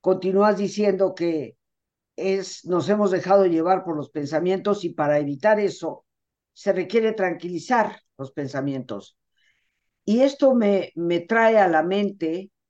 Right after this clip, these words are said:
a grandes líderes, me trae a líderes como Mahatma Gandhi,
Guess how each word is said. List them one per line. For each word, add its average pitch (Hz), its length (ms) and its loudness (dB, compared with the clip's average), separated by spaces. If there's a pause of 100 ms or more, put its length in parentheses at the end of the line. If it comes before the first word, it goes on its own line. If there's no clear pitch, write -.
(640)
a 185 100 0
grandes 214 440 2
líderes, 208 800 -4 (160)
me 170 220 -8
trae 202 460 4
a 185 60 0
líderes 185 540 -4
como 156 340 -4
Mahatma 180 480 -2
Gandhi, 180 560 -2